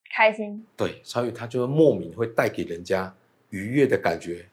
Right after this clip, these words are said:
Speaker 1: 哦，就人家潜意识看他就是一颗金子的感觉。
Speaker 2: 就是，就是看到钱嘛，对不对？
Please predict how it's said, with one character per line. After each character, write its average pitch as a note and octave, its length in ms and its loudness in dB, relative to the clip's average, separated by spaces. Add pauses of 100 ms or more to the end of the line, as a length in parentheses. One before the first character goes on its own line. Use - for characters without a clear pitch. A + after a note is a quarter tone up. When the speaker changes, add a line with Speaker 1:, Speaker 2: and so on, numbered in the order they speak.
(220)
Speaker 1:
哦， D4 560 4
就 E4+ 80 8
人 C4 200 10
家 B3+ 220 6
潜 G#3+ 300 0
意 A#3+ 120 2
识 C#4 140 -2
看 C4 240 0
他 A3 140 2
就 A#3 160 4
是 A#3+ 120 -8
一 A3+ 120 -6
颗 G3+ 240 4
金 F#3+ 360 -4
子 - 140 -16
的 E3 160 -2
感 A#2 100 4
觉。 A#2 100 0 (120)
Speaker 2:
就 - 0 -
是， - 80 -4
就 B2 60 2
是 - 80 2
看 A#2 160 -2
到 A2 120 4
钱 D#2+ 220 -6
嘛， D#2+ 160 -10
对 F#2+ 120 2
不 F#2+ 60 2
对？ G2 240 6